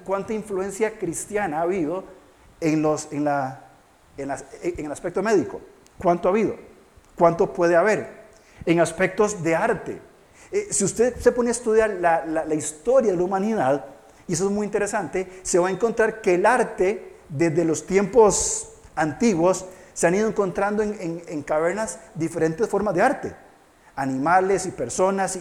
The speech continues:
y, y por estudios de estos se ha dado, eh, opiniones de cómo pudo haber sido la vida en aquellos momentos. Bien, es decir, hay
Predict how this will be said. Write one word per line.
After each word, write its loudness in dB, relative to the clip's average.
y, 0
y 0
por 0
estudios 0
de 6
estos 0
se 0
ha 0
dado, 0
eh, -16
opiniones -2
de 0
cómo -2
pudo 2
haber 2
sido -2
la 2
vida 0
en -4
aquellos -4
momentos. -2
Bien, -2
es 0
decir, 0
hay 6